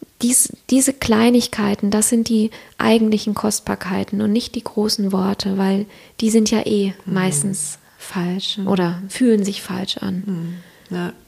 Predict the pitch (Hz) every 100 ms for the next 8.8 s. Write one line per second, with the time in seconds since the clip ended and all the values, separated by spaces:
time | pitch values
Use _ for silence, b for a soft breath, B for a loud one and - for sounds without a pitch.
0 | _ _ 185 190 190 196 190 - 185 170
1 | 170 160 160 - 170 151 170 - 151 -
2 | 151 175 170 160 160 165 160 - - 208
3 | 190 165 180 175 170 - 165 170 208 294
4 | - B B B B B B - 160 156
5 | 180 196 202 - - 165 185 - - -
6 | - _ - 190 180 196 233 - - -
7 | 165 151 143 147 170 320 - B B B
8 | B 220 214 208 240 214 180 180